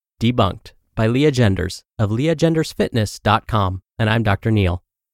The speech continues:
Hey there, welcome back to Optimal Health Daily, or welcome for the first time if you're new here. This is the podcast where I act as your very own personal narrator and read to you from some of the most popular health and fitness blogs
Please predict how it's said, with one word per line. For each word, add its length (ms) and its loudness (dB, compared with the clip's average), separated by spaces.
Hey 120 2
there, 200 2
welcome 280 0
back 260 -4
to 140 -8
Optimal 460 -2
Health 300 -2
Daily, 360 0
or 200 0
welcome 420 -2
for 140 -2
the 100 -6
first 380 -2
time 200 0
if 140 -2
you're 100 0
new 220 2
here. 260 2
This 160 -4
is 80 -8
the 80 -4
podcast 560 -2
where 140 0
I 60 0
act 380 -2
as 160 0
your 120 0
very 400 2
own 260 0
personal 480 -4
narrator 560 2
and 200 -2
read 180 -2
to 160 -4
you 80 -2
from 200 -6
some 180 -2
of 40 0
the 80 0
most 280 -4
popular 480 -2
health 260 -2
and 100 -4
fitness 360 -4
blogs 420 0